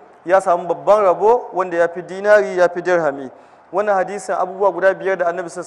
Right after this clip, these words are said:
alaihi wasallam ya faɗi cikin wannan hadisin suna ɗaya daga cikin mafi falalar ilmi da ake faɗi yau. Duk inda aka ce a yi fada-, a yi, a yi muhadara kan falalar ilmi, a yi magana akan falalar ilmi,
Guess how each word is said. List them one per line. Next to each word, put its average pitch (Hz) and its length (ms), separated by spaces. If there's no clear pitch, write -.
alaihi 170 80
wasallam 175 160
ya 160 60
faɗi - 20
cikin - 160
wannan 180 160
hadisin 196 420
suna 202 220
ɗaya 208 220
daga 175 200
cikin - 340
mafi 202 260
falalar 202 380
ilmi 202 240
da 170 100
ake 170 200
faɗi 165 300
yau. 156 180
Duk 170 120
inda 202 140
aka 196 160
ce 190 120
a 175 60
yi 185 60
fada-, 208 360
a 185 80
yi, 202 120
a 185 100
yi 208 80
muhadara 196 460
kan 196 140
falalar 185 360
ilmi, 190 300
a 165 80
yi 202 60
magana 202 340
akan 185 240
falalar 180 460
ilmi, 180 320